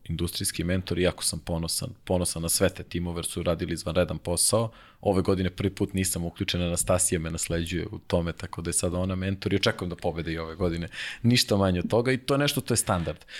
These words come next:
Tu, tu uvek pobeđujemo, ali to je jako, to je regionalno takmičenje i to je najprestižnije regionalno takmičenje u oblasti finansija. A pošto smo toliko pobedili, onda je to postao standard,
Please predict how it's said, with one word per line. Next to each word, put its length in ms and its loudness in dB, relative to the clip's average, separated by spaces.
Tu, 160 4
tu 180 2
uvek 180 6
pobeđujemo, 560 0
ali 100 2
to 180 0
je 100 2
jako, 340 2
to 120 -2
je 60 4
regionalno 440 2
takmičenje 540 0
i 140 2
to 180 0
je 40 6
najprestižnije 600 2
regionalno 360 0
takmičenje 500 -2
u 20 0
oblasti 300 -6
finansija. 520 -4
A 140 -2
pošto 460 -2
smo 120 -2
toliko 320 0
pobedili, 440 2
onda 160 2
je 60 -8
to 100 -2
postao 300 0
standard, 460 2